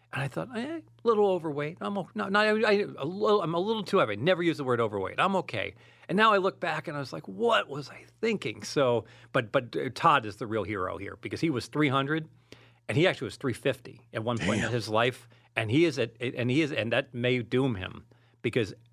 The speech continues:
Speaker 1: I get a text from him once a week, "It's not fair. I've got eight pounds of excess skin at least that's
Speaker 2: Oh,
Speaker 1: like,
Speaker 2: yeah.
Speaker 1: that, that, that, that we should have factored in."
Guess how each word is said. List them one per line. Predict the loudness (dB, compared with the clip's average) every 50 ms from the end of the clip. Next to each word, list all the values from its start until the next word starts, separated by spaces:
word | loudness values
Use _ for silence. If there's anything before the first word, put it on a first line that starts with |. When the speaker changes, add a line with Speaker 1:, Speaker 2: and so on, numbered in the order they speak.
| _ _ _
Speaker 1:
I | -2 0
get | 2 0 0
a | -2
text | -2 0 0 0 0 -2
from | -4 -2 -2
him | 0
once | 0 -2 -2 -4
a | -4
week, | -2 -2 -2 -2
"It's | -6 -8 -4 0
not | 2 2 4 2 0 -4 -10 _ _ _
fair. | 4 6 6 6 4 2 0 0 0 -2 -4 -6 -14 -20 _ 0 2
I've | 2 4 6
got | 4 4 2 2
eight | 0 0 0 -2 -4 0
pounds | 2 4 4 4 4 2 0 -2
of | -4 -4 0 0
excess | 0 0 2 0 2 2 2 2 0
skin | -4 -10 -12 -8 0 2 2 4 4 2 0
at | -2 -2 -4
least | -8 -2 0 2 2 4 2 0 -2 2 2
that's | 2 2 2 0 0
Speaker 2:
Oh, | 2 4
Speaker 1:
like, | 6 6 6 4 4
Speaker 2:
yeah. | 2 0 -2 -2 -2 -2 0 0 0 2 4
Speaker 1:
that, | 4 4 4 2
that, | 2 0 0 0 -2 -6 0 2
that, | 2 2 2 0 -6 -12 -12 -10 0 2
that | 2 2 4
we | 2 0
should | 2 2 2 2
have | 2 2
factored | 2 4 4 4 4 2 0 0 2
in." | 2 2 2 2 0 -4 -8